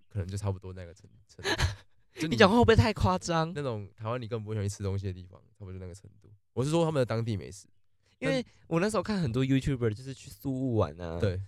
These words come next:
Speaker 2: 然后都会说，“哦，什么海很漂亮什么啊，一定的嘛。”
Speaker 1: 对，对，对。
Speaker 2: 可是他们只要看到那个食物，他们就都不，不想吃。你知道那个食物都开始都黑黑的，脏脏的。
Speaker 1: 食物基本上有八成都是，八九成都是烧焦的。
Speaker 2: 对啊，为什么？
Speaker 1: 因为他们，他们的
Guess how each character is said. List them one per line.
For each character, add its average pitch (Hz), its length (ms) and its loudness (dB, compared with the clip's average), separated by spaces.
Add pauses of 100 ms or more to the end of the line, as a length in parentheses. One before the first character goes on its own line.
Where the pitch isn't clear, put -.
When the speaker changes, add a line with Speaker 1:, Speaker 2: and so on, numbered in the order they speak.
(180)
Speaker 2:
然 123 80 -4
后 131 60 -2
都 160 80 -2
会 156 40 -2
说 156 260 0
，“哦， 139 200 10
什 131 120 2
么 131 100 4
海 123 260 6
很 135 140 4
漂 160 160 6
亮 151 160 2
什 127 80 -6
么 90 100 -4
啊， 98 140 -4
一 143 80 -10
定 147 200 -8
的 120 80 -2
嘛。” 101 120 0
Speaker 1:
对， 87 160 2
对， 80 180 -4
对。 76 140 -8 (460)
Speaker 2:
可 143 100 2
是 - 0 -
他 165 80 6
们 180 80 2
只 131 80 2
要 123 60 2
看 - 120 -2
到 131 60 0
那 131 100 -4
个 120 80 -2
食 101 280 -10
物， 104 180 -8 (140)
他 135 100 -18
们 113 40 -14
就 117 120 -6
都 113 100 -4
不， 107 140 -10 (220)
不 135 80 4
想 - 140 -2
吃。 - 180 -20
你 78 80 -14
知 110 60 -12
道 160 100 0
那 165 80 -4
个 151 60 -6
食 - 280 -10
物 127 60 -2
都 143 40 0
开 135 120 0
始 110 40 2
都 117 80 0
黑 120 180 -2
黑 117 220 -4
的， 95 60 -12
脏 101 160 -12 (120)
脏 - 20 -20
的。 87 160 -20
Speaker 1:
食 - 200 -2
物 160 100 2
基 143 80 -2
本 127 100 2
上 131 160 0
有 101 300 0 (360)
八 127 160 -2
成 107 160 0
都 104 100 0
是， 113 120 -4
八 123 180 -2
九 110 140 -2
成 92 120 -6
都 98 140 -4
是 101 80 -2
烧 90 240 -8
焦 73 260 -12
的。 69 120 -20 (160)
Speaker 2:
对 226 120 4
啊， 202 100 0
为 196 80 -2
什 165 80 -4
么？ 110 220 -2 (160)
Speaker 1:
因 160 80 -4
为 175 60 -2
他 175 60 -2
们， 147 280 -2 (440)
他 185 80 -2
们 175 120 4
的 117 160 0